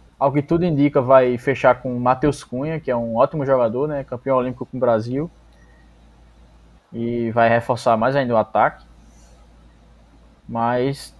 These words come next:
é como eu falei, n-, também não é uma diferença tão grande. A gente tem nomes pra, pra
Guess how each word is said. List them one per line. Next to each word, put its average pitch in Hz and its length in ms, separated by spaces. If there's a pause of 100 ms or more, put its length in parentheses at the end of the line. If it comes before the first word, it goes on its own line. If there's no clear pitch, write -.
(240)
é 127 120
como 143 180
eu 143 40
falei, 180 380
n-, 120 200 (180)
também 131 360
não 160 200
é 156 140
uma 175 160
diferença 147 520
tão 170 240
grande. 123 340 (320)
A 113 80
gente 120 220
tem 131 240
nomes 127 420
pra, 151 540 (260)
pra 127 240